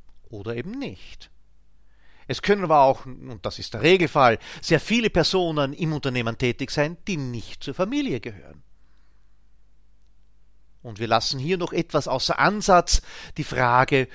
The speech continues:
über Besitztum, weil das wäre dann der dritte Kreis, der es aber in diesem Podcast dann doch etwas zu kompliziert macht. Bleiben wir also bei Familie und Unternehmen. Im System Familie haben wir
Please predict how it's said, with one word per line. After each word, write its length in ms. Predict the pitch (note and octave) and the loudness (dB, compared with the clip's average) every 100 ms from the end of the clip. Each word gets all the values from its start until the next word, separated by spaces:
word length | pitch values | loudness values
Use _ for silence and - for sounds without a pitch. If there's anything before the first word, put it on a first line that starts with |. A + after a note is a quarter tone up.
| - | -14
über 180 | F3+ D#3 | -10 -8
Besitztum, 920 | E3+ A#3 - - - - A#2+ F2+ D#2+ - - | -4 -2 0 -2 -4 -6 -8 -8 -10 -14 -12
weil 100 | C3 | -8
das 180 | B2 A#2+ | -6 -4
wäre 180 | B2 B2 | -2 -2
dann 140 | B2 | -2
der 100 | A2+ | -4
dritte 400 | - A#2 E3+ G3 | -6 -2 0 0
Kreis, 560 | - A#2+ A2+ A#2 - - - - - - | 0 2 4 4 0 -6 -10 -20 -20 -12
der 200 | A#2+ A2 | -4 -4
es 140 | G#2+ B2 | -4 -6
aber 160 | G#2+ | -6
in 100 | G#2 | -6
diesem 240 | G#2 A#2 A2+ | -8 -12 -12
Podcast 680 | A2 - - G#2 - - - - - | -12 -12 -8 -6 -6 -8 -14 -20 -16
dann 160 | - G#2 | -14 -10
doch 180 | A2 G#2 | -10 -10
etwas 320 | A2+ - - | -12 -14 -16
zu 120 | - | -18
kompliziert 640 | - A2 - - - - - | -16 -14 -12 -12 -12 -14 -20
macht. 440 | - - - - - - - - - - - - - - - - - - - - | -20 -20 -20 -18 -18 -20 -20 -20 -20 -20 -20 -20 -20 -20 -20 -20 -20 -20 -12 4
Bleiben 380 | B2+ C#3+ G3+ | 8 8 8
wir 160 | G#3 C#3+ | 2 4
also 240 | C#3 C#3+ | 2 -2
bei 320 | B2+ A#2 A2+ A2+ - | -4 -2 -2 -4 -14
Familie 800 | - A#2+ A2 A2+ A2 A2+ A#2+ C#3+ - - - | -8 -8 -6 -6 -6 -2 -2 -2 -8 -20 -18
und 180 | C3 A#2 | -14 -12
Unternehmen. 760 | C3 D#3 D3 A2+ E2+ C#2+ - - - - - - - - - - - - - - - - A#2+ - - | -12 -10 -8 -8 -12 -18 -20 -20 -20 -20 -20 -20 -20 -20 -20 -20 -20 -20 -20 -20 -20 -20 -18 -18 -8
Im 200 | G#3 C4 | -4 -4
System 500 | - G#3 - G#3 A3+ | -4 -4 -2 -2 -2
Familie 840 | - C3 G#2+ F#3 B3+ B3+ C4 G#3 E3 | -2 -2 -2 -4 -2 0 2 2 4
haben 380 | F3 F#3 D3 | 0 0 -6
wir 320 | C3+ C3+ C3+ | 0 2 2